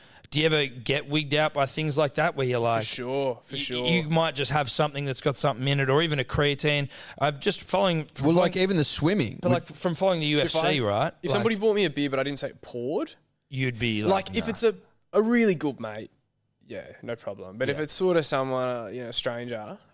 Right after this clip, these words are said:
Speaker 2: I'm probably, I'm not gonna take it unless I've
Speaker 3: Mm.
Speaker 2: seen it be poured.
Speaker 3: Who was the Australian s-, uh, swimmer?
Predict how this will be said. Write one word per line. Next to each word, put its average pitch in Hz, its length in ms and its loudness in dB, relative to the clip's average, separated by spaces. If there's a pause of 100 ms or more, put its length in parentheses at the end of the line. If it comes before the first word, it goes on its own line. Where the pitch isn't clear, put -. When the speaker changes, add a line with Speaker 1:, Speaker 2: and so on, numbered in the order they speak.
Speaker 2:
I'm 127 120 -12
probably, 120 320 -6
I'm 127 120 -6
not 120 100 -6
gonna 107 120 -16
take 107 260 -12
it 107 220 -8 (140)
unless 123 240 -4
I've 87 60 -2
Speaker 3:
Mm. - 40 -8
Speaker 2:
seen 110 160 -6
it - 60 -14
be 107 100 -14
poured. 117 380 -8 (260)
Speaker 3:
Who 160 100 4
was 208 120 2
the 170 160 4
Australian 131 560 2
s-, - 260 -2 (140)
uh, 107 180 4
swimmer? 110 560 0